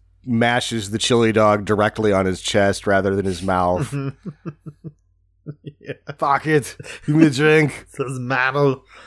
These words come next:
Speaker 2: It's nothing to live for. <laughs> Everybody thinks he's such a bummer.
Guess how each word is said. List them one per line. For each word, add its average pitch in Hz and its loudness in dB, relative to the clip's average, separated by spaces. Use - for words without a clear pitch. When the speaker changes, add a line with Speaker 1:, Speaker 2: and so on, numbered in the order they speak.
Speaker 2:
It's - -18
nothing 143 0
to 156 4
live 180 2
for. 202 0
<laughs> 339 -2
Everybody 147 2
thinks 147 -2
he's 139 -2
such 151 0
a 139 0
bummer. 127 0